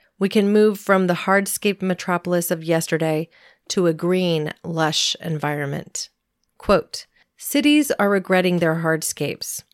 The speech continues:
In two thousand twelve, Beijing suffered devastating flooding as storm water overwhelmed drains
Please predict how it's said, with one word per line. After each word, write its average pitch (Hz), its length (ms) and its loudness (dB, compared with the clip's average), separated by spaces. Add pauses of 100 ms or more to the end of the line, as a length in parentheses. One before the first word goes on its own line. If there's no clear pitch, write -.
(280)
In 190 160 2
two 240 160 -2
thousand 254 360 0
twelve, 165 520 -2
Beijing 226 440 2
suffered 180 460 0
devastating 208 580 2
flooding 165 560 0
as 170 200 -2
storm 214 360 0
water 170 360 2
overwhelmed 190 600 2
drains 156 520 -2